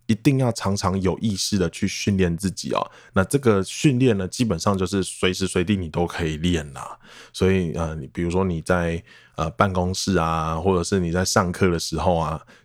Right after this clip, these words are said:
听课的时候啊，你其实都可以练，有没有？坐着，那你只要不要靠在背后，你也可以练。那你平常在等公车啊，或者是等捷运啊，甚至站在捷运或站在公车上面的时候，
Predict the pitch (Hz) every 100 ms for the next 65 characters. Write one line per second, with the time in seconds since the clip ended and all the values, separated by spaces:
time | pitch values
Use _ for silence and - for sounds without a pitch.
0 | - 107 98 98 117 92 85 85 82 82
1 | 95 80 80 82 - 104 127 143 139 117
2 | 98 104 85 90 - 139 95 - - -
3 | _ _ - 92 87 85 85 90 92 87
4 | - 98 92 95 87 92 80 90 82 87
5 | 92 82 - - - 101 98 90 82 101
6 | 101 107 107 92 90 98 101 - 101 98
7 | 95 90 90 101 92 107 98 92 87 90
8 | 87 104 90 85 - 101 98 98 - 104
9 | 104 95 90 92 92 90 101 95 98 95
10 | 87 92 90 92 95 92 85 - 92 90